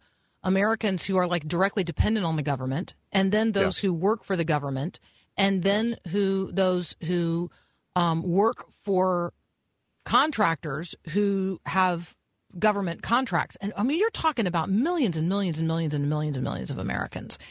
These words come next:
Speaker 1: And so
Speaker 2: Yeah,
Speaker 1: the
Speaker 2: you
Speaker 1: federal
Speaker 2: are.
Speaker 1: government passing a budget actually does matter.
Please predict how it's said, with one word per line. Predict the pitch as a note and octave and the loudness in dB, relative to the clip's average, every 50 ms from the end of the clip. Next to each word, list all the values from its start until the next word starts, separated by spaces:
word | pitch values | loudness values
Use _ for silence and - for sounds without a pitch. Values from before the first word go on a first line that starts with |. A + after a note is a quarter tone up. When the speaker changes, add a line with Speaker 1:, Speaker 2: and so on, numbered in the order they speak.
| - - - - - | -18 -18 -18 -6 0
Speaker 1:
And | - G#3+ G#3+ - | 2 2 2 4
so | A3+ | 4
Speaker 2:
Yeah, | G#3+ C#3+ | 2 4
Speaker 1:
the | C#3+ | 4
Speaker 2:
you | C3+ | 2
Speaker 1:
federal | D#3 - C#4+ C#4 B3 | 2 2 2 2 0
Speaker 2:
are. | G#3 | 0
Speaker 1:
government | G3+ G3 F#3+ G3 F#3+ F#3 F#3+ - - | 0 -2 0 0 -2 -2 -4 -4 -6
passing | - - F#3+ F#3 F#3 - F3+ F3 | -2 0 0 0 0 0 -2 -2
a | D#3 | 0
budget | E3 D#3+ D#3 D#3 D#3 D3 - | 0 0 0 0 -2 -4 -2
actually | - E3+ E3+ F3 - - F3 D#3 D3+ | -2 -2 -2 -2 0 -2 -2 0 0
does | C#3+ D#3+ D#3 D#3 D3+ C#3 C#3+ | 0 0 0 0 0 0 -2
matter. | C#3+ D3 C#3+ C3+ - - - - - | -2 -4 -4 -4 -4 -6 -8 -12 -16